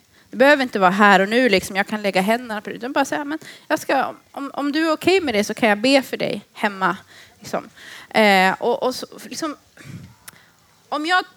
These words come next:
tänker från mitt eget liv, speciellt från när jag var yngre, så tyckte jag, jag ville absolut inte ha de där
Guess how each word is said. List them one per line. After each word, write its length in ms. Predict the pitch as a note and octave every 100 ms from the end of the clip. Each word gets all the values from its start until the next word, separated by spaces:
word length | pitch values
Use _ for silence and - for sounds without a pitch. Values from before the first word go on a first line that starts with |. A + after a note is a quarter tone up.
| -
tänker 400 | - D4+ C#4 C#4
från 160 | C4+ B3
mitt 160 | B3
eget 420 | - A#3+ A3 B3+
liv, 180 | G#3+ G3+
speciellt 460 | G#3+ - G#3+ A3 G#3
från 140 | B3
när 80 | A3+
jag 120 | G#3
var 180 | G3+ -
yngre, 340 | A3+ A3 G3
så 120 | G#3+ A3+
tyckte 280 | B3+ -
jag, 220 | B3+ G#3+ -
jag 140 | B3
ville 380 | B3 F4 D#4 C#4
absolut 640 | B3+ - - C#4 E4 D#4 -
inte 360 | C#4 A#3+ -
ha 260 | A#3 D#4+ E4
de 180 | C#4+ C#4
där 240 | G3